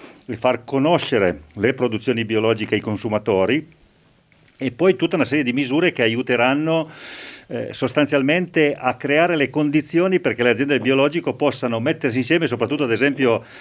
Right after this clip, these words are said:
ragionare sulla possibilità in determinati territori di non ragionare di conversione o di scelte di certificazioni della singola azienda, ma se possibile di territorio, perché questo rafforza enormemente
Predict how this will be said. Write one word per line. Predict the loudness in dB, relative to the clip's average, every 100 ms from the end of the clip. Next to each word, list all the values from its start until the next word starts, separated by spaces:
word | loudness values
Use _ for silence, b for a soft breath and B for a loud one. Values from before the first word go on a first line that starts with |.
| B
ragionare | -2 0 2 2 2
sulla | 0 -2
possibilità | -2 -4 -2 0 2 0
in | 0
determinati | 0 0 2 2 0
territori | -2 -2 0 0 0 2 0 -2 -4 B B
di | -6
non | -2 0
ragionare | 0 0 0 2 0 -2
di | -6
conversione | -4 -2 0 -2 -2 0 2 0 0 0
o | 0 -2
di | -2 -4
scelte | 0 0 0 -4
di | -6
certificazioni | -6 -8 -8 -8 -6 -2 -2 0
della | 0 2 0
singola | -2 -4 0 -2
azienda, | 0 0 2 0
ma | 0
se | -2
possibile | -2 -4 -4 -4 -2 -2 -2
di | -4 -4
territorio, | -2 -2 0 0 0 -2
perché | -4 -4
questo | -4 -4 -2
rafforza | -4 -2 -2 -2 -2
enormemente | -2 0 0 0 2 2 2 0